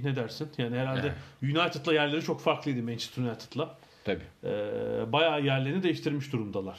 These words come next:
Speaker 1: Yani Manchester şehrinde de böyle bir tartışma var.
Speaker 2: Ki bu yani şey,
Speaker 1: Hmm.
Speaker 2: e, Guardiola gelmeden başladı. Yani
Speaker 1: Tabii, tabii ki.
Speaker 2: şöyle,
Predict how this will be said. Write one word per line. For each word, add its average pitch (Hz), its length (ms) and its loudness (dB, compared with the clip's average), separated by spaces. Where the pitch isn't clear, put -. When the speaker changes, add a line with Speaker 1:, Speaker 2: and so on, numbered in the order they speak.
Speaker 1:
Yani 107 320 -4
Manchester 131 380 0
şehrinde 139 640 0
de 127 100 0
böyle 113 220 -2
bir 107 80 -8
tartışma 120 460 -2
var. 208 160 -2
Speaker 2:
Ki 185 340 0
bu 143 120 2
yani 147 380 4
şey, 147 320 0
Speaker 1:
Hmm. 123 300 4
Speaker 2:
e, 123 60 -2
Guardiola 135 440 8
gelmeden 135 580 6
başladı. 101 440 0
Yani 117 440 4
Speaker 1:
Tabii, 127 120 0
tabii 107 140 -6
ki. 113 80 -2
Speaker 2:
şöyle, 117 460 4